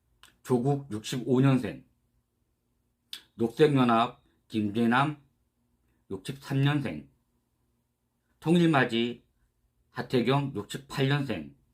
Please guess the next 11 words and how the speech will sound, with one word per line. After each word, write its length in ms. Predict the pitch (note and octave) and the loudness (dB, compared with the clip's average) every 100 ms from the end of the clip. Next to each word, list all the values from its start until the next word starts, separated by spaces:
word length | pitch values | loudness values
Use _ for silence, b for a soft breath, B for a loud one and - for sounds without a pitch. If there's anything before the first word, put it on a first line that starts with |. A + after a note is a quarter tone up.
| _ _ _ _ _ _ | _ _ _ _ _ _
이들이 500 | - A2+ A#2 B2 D3+ | -2 0 2 0 -4
시민단체 640 | C#3+ - F3 F#3 F3 C#3+ C#3 | -6 -8 -4 0 0 -2 -6
출신의 560 | - - B2 D3+ D3 | -8 -4 -2 -2 -4
정치인들입니다. 840 | - A2+ - A2 E2+ D#2+ C#2+ - - _ _ _ _ _ _ _ _ _ _ b b b - | -4 -4 0 0 0 -10 -12 -18 -20 _ _ _ _ _ _ _ _ _ _ b b b -2
벤처 340 | C3+ C#3 D#3+ | 0 4 2
붐도 280 | C3 C3+ B2+ | 2 0 2
있어 420 | G#2+ - G2+ G#2 | 0 -4 -4 -4
삼팔육의 640 | - A2+ A#2+ A#2 G#2+ B2+ | -4 -4 0 0 2 0
자수성가 580 | B2+ - C#3 C3+ C3 A#2+ | -2 -6 -4 -2 0 -2
시대는 500 | A2+ G2+ G#2 A2 C3+ | -4 -4 -2 -2 -4
계속되죠. 640 | C3+ A#2 B2+ A2 E2 D#2+ | -6 -6 -4 -4 -6 -12